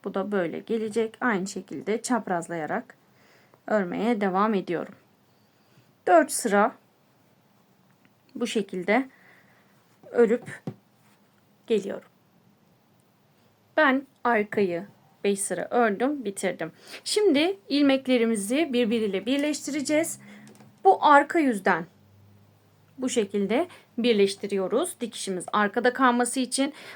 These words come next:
Burada dört ilmek var. Buradaki dört ilmeği, buradaki dört ilmeğin içerisinden geçiriyorum. Bir, iki, üç ve dört.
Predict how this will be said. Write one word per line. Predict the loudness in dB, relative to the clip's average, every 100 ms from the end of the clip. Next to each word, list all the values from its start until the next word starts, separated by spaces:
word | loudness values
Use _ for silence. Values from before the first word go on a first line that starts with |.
| 0 6
Burada | 8 8
dört | 10 8 6
ilmek | 4 4 4 6
var. | 6 4 _ _
Buradaki | 0 2 0 6
dört | 8 8 6
ilmeği, | 2 4 2 0 -6 -2
buradaki | 2 2 2 6
dört | 6 6
ilmeğin | -2 -2 -4
içerisinden | -6 2 2 2 0 2 4 4
geçiriyorum. | 2 -2 -4 -8 -10 -12 _ _ _
Bir, | -8 -4 -2 -2 -4 -14 _ _ _ _ _ _ _ _ _ _ _ _ _ _ _ _ _ _ _ _ _ _ _ _ _ _ _ _ _ _ _ _ _ -14
iki, | -14 -12 -6 -4 -4 -8 _ _ _ _ _ -20 _ _ _ _ _ _ _ _ _ _ _ _ _ _ _ _ _ -10
üç | -10 -8 -10
ve | -6 -4 -4 -4 -8 _ _ _ -12
dört. | -12 -12 _